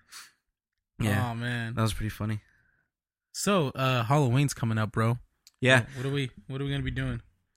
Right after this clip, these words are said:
Speaker 1: I don't know. Probably just chilling. I, I bought Teddy's costume yesterday.
Speaker 2: Yeah, I haven't bought my daughter's costume.
Speaker 1: Yeah.
Speaker 2: I've
Speaker 1: Oh, Lisa's we're gonna buy next week.
Speaker 2: I just told my girl she could be a baby.
Speaker 1: <laughs>
Speaker 2: It's cheap.
Speaker 1: You have diapers here?
Speaker 2: <laughs> It's, it's affordable. <laughs>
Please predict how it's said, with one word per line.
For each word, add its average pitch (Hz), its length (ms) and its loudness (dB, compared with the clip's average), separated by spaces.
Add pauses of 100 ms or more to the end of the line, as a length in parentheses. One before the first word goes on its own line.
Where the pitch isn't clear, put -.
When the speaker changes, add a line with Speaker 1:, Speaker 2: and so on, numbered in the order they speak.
(140)
Speaker 1:
I 131 80 4
don't 170 100 4
know. 156 100 2
Probably 147 240 2
just 135 140 -4
chilling. 151 360 0
I, 123 180 2 (180)
I 117 80 2
bought 131 320 0
Teddy's 131 300 -2
costume 104 380 -8
yesterday. 104 420 -6 (340)
Speaker 2:
Yeah, 123 300 2
I 123 40 4
haven't 139 260 4
bought 113 160 2
my 113 140 0
daughter's 104 300 -2
costume. 107 460 -4 (340)
Speaker 1:
Yeah. 92 180 -8 (160)
Speaker 2:
I've 117 160 2
Speaker 1:
Oh, 117 160 -6
Lisa's 123 380 0
we're 117 80 -2
gonna 110 120 -2
buy 104 160 0
next 104 280 -4
week. - 280 -8 (400)
Speaker 2:
I 139 80 -4
just 170 200 -6
told 139 160 -2
my 120 120 2
girl 113 200 2
she - 160 -2
could 113 120 0
be 113 80 2
a 107 60 0
baby. 110 420 0 (640)
Speaker 1:
<laughs> 131 60 0 (380)
Speaker 2:
It's - 140 -8
cheap. - 320 0 (640)
Speaker 1:
You 123 80 0
have 135 140 4
diapers 127 360 0
here? 135 280 -2
Speaker 2:
<laughs> - 60 -12
It's, - 360 -4
it's - 100 0
affordable. 160 500 6 (380)
<laughs> - 440 8